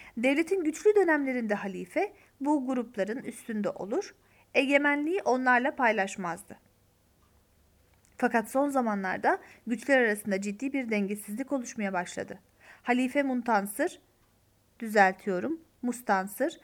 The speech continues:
ülkeyi yönetebilecek ve güçleri dengeleyecek bir irade gösterememişti. Halife olduğunda daha çocuktu.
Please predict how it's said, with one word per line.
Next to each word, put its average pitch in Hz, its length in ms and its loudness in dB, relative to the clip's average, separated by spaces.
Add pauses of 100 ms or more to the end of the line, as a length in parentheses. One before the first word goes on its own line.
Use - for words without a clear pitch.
(260)
ülkeyi 339 320 2
yönetebilecek 302 840 0
ve 285 120 0
güçleri 269 540 -2
dengeleyecek 240 680 -2
bir 294 200 -2
irade 240 380 4
gösterememişti. 214 920 -2 (600)
Halife 294 380 2
olduğunda 339 480 4
daha 294 200 6
çocuktu. 233 520 -8